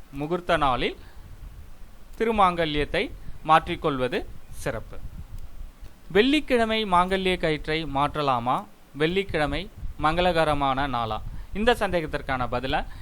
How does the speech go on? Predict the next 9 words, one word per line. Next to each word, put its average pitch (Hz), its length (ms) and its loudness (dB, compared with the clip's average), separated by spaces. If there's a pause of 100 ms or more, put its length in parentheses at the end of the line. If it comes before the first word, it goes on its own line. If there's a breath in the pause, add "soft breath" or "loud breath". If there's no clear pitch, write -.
(120)
நீங்க 127 240 -2 (160)
அடுத்த 185 280 2
வீடியோல 127 360 0
பார்த்து 117 300 -4
தெரிஞ்சுக்கோங்க. 110 440 -6 (200)
சந்தேகங்கள் 185 480 -2
இருந்தா 110 260 -4
கமெண்ட் 120 260 -6
பண்ணுங்க. 110 240 -4